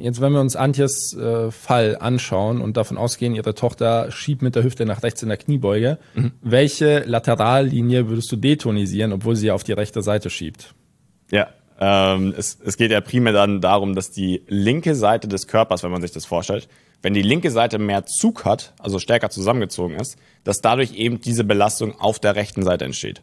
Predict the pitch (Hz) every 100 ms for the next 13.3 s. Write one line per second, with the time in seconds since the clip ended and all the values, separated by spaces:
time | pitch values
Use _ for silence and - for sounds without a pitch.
0 | - 90 95 92 90 78 78 82 78 71
1 | - 104 107 80 - - _ - - 101
2 | 107 - 101 113 - - 104 123 123 107
3 | - 175 170 123 98 87 92 87 87 95
4 | 92 - 98 92 95 117 143 123 101 98
5 | 101 57 78 95 95 85 110 127 - 85
6 | 90 87 - 98 - _ _ _ _ -
7 | 92 104 95 90 98 90 87 82 80 -
8 | 85 80 214 202 104 87 87 92 104 _
9 | _ _ 110 110 143 - 127 _ - 117
10 | 107 - 110 110 110 104 104 82 107 110
11 | 104 104 107 120 - - - 98 101 -
12 | 98 95 92 - 120 127 113 92 82 -
13 | 95 127